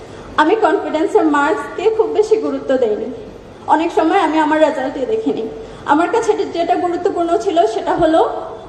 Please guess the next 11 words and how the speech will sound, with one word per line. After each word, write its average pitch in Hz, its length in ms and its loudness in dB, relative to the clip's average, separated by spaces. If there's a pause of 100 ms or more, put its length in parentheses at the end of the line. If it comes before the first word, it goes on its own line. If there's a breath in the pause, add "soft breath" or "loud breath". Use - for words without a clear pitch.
আমি 320 280 4
পরীক্ষাটা 427 500 0
ঠিকমতো 370 400 0
দিতে 311 320 -2
পারছি 359 400 -2
কিনা, 320 320 0
টাইমটা 277 380 0
ম্যানেজ 277 320 -2 (120)
করতে 247 320 -2
পারছি 240 280 -4
কিনা, - 240 -2